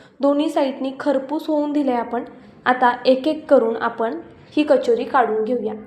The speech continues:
ही कचोरी खायची कशासोबत ते सुद्धा पुढे सांगणार आहे. तर बघू शकता तुम्ही किती मस्त असा रंग आला आहे ना. आता अशी एक एक कचोरी मी काढून घेते. गॅस बंद केलेला आहे.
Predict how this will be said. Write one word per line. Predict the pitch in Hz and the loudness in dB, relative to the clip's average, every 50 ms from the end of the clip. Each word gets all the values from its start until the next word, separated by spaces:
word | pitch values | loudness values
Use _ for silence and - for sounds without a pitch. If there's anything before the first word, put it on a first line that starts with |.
| - - - - - _ - | -20 -20 -20 -20 -12 _ -2
ही | 311 | -2
कचोरी | 302 320 311 311 320 311 311 320 320 - | 0 0 0 -2 -2 -2 -2 -2 -4 -2
खायची | - 269 254 247 254 254 | -2 -2 -2 -2 -2 -2
कशासोबत | 294 311 302 302 285 269 - 269 214 233 240 - - - - | -2 -2 -2 -2 -2 -4 -4 -4 -4 -4 -6 -8 -10 -6 -2
ते | 262 262 262 | -2 -2 -2
सुद्धा | 262 254 220 208 240 254 | -2 -6 -4 -2 -2 -2
पुढे | 254 262 240 226 240 247 | 0 0 0 0 -2 -4
सांगणार | - 294 254 226 208 202 202 | -4 -6 -6 -4 -6 -6 -8
आहे. | 202 202 - - - - - _ _ _ _ _ _ _ _ _ - | -10 -10 -12 -14 -18 -20 -20 _ _ _ _ _ _ _ _ _ 0
तर | 254 262 | 2 2
बघू | 277 269 - 285 | 2 2 2 0
शकता | 294 - - - - 269 | 0 -2 -2 -2 -2 -2
तुम्ही | 262 269 254 254 311 349 - - - - | -2 0 -2 -2 -4 -6 -8 -12 -10 -6
किती | 285 269 285 | -4 -2 0
मस्त | 269 269 269 269 - - - 285 | 0 0 -2 -4 -4 -2 0 0
असा | 277 277 - 285 | 2 2 2 2
रंग | 269 262 247 240 226 | 2 2 2 0 2
आला | 240 240 240 240 | 2 2 2 2
आहे | 226 226 | 2 0
ना. | 226 269 - - - - - - - - - _ - | -2 -2 -4 -8 -12 -18 -20 -20 -20 -20 -20 _ -4
आता | - 240 247 254 233 262 311 349 - - | -4 0 2 4 2 2 2 -2 -4 -4
अशी | 254 254 - 285 | -4 -2 -2 0
एक | 262 254 254 - | 0 0 0 -2
एक | 269 262 - 269 | -4 -2 2 2
कचोरी | 262 262 277 262 247 | 2 4 2 2 2
मी | 247 254 | 2 2
काढून | 254 269 247 220 220 226 254 | 4 4 4 4 2 0 -2
घेते. | 262 294 277 240 240 240 | -2 -2 0 0 0 0
गॅस | 240 233 226 226 226 | 2 2 2 0 0
बंद | 220 240 233 226 226 240 | -2 -2 -2 -2 -2 -2
केलेला | 254 254 294 277 262 247 220 | -2 -2 0 0 0 0 0
आहे. | 214 226 - - - - | -2 -4 -8 -14 -20 -20